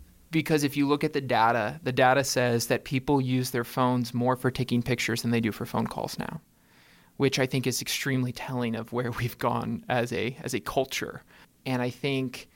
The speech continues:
you know, we're much more accepting of it now than we were four years ago or ten years ago. I remember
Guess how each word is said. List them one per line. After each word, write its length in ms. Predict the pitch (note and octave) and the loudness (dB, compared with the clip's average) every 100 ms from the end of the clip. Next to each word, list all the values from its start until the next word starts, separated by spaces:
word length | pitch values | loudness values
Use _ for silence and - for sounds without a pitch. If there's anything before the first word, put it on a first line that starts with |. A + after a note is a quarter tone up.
| _ _ _ _ | _ _ _ _
you 140 | - C3 | -6 -2
know, 280 | B2 B2 - | 0 0 -2
we're 200 | B2+ C3+ | -2 2
much 200 | C#3 - | 2 2
more 120 | C3+ | 0
accepting 500 | - - - - B2 | 0 -2 -4 -4 -2
of 140 | B2+ | -2
it 200 | C#3+ - - - | -2 -4 -10 -12
now 280 | C3+ A#2+ A#2+ | -4 2 2
than 140 | C3 B2+ | 2 0
we 80 | |
were 220 | B2 B2+ C3 | 0 -2 -4
four 240 | - B2+ | -2 -4
years 240 | B2+ B2+ | -2 -6
ago 420 | - B2+ B2+ C3 - | -4 -4 -2 -4 -8
or 320 | - - - D#3+ - | -10 -8 -8 -10 -14
ten 200 | - C3 | -8 -4
years 240 | C3 B2 | -4 -6
ago. 300 | B2+ B2 C3 - _ _ _ _ _ | -6 -8 -8 -12 _ _ _ _ _
I 80 | B2 | -8
remember 500 | C#3 C#3+ C3 B2 - | -4 -2 -2 -2 -4